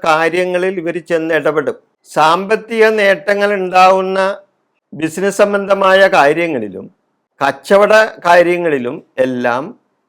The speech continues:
ഇവർക്ക് നേട്ടങ്ങൾ പല വിധത്തിലുണ്ടാവും. കുടുംബത്തിൽ, കുടുംബപരമായി വളരെ സന്തോഷപ്രദമായ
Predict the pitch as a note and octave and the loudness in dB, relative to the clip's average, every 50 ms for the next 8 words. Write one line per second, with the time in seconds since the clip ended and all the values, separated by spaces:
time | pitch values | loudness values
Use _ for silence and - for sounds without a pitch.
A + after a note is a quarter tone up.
0 | _ _ - A#2+ B2+ C#3 C#3 C3 C3+ - D3+ D#3 E3 C#3 A#2+ B2 C3 C3+ G3 F#3+ | _ _ -8 -2 0 0 0 -2 -6 -12 -12 -12 -10 -10 -8 -4 -2 -2 -2 -4
1 | - - - F3+ D#3 C#3 C3 C3 D3+ F3+ - - _ _ - A2+ A2+ C3 D3+ D3+ | -4 -4 -4 -2 -2 -2 -4 -4 -6 -6 -8 -14 _ _ -8 -6 -4 -4 -6 -6
2 | C#3 A2 A#2 G#2+ - - A2+ G#2 F2+ - G2+ - - - - - _ _ _ _ | -8 -10 -10 -12 -12 -14 -14 -14 -14 -16 -18 -18 -16 -16 -18 -18 _ _ _ _
3 | _ _ _ _ _ - F3 F3+ F3+ F3+ G3 G#3 G#3 G3 G3+ G#3 G#3+ A3+ A3 A3 | _ _ _ _ _ -4 -4 -2 -2 -2 -4 -4 -6 -8 -8 -2 -2 -2 -2 -4
4 | - - F3 C3 - - - _ _ _ _ _ _ _ _ _ _ _ _ _ | -6 -8 -6 -6 -6 -10 -16 _ _ _ _ _ _ _ _ _ _ _ _ _
5 | _ _ _ _ _ _ _ _ _ - D#3+ E3 E3 E3 F#3+ G3+ G3+ G3 A3 G#3+ | _ _ _ _ _ _ _ _ _ -4 -4 -2 0 0 0 0 0 0 0 2
6 | G#3+ G#3 G3+ G3+ G3 G3 F#3+ F#3+ F#3+ F#3+ G3 G3 F#3 F#3 E3 E3 E3 E3 F3+ F#3 | 2 2 2 2 2 2 2 2 2 2 0 2 2 2 2 2 2 0 0 -2
7 | F3+ - - D#3+ D3+ D#3+ D#3+ D#3 D#3+ E3+ E3+ E3+ D#3+ E3 - F#3+ - - - F3+ | -2 -2 -4 -4 -2 -4 -6 -2 0 2 4 4 2 2 -2 -4 -4 -2 -2 0
8 | F3 E3+ F3 E3+ F3 E3+ E3 E3 E3+ E3+ F3 F#3 - | 0 0 -2 -2 -2 0 0 2 2 0 0 -2 -4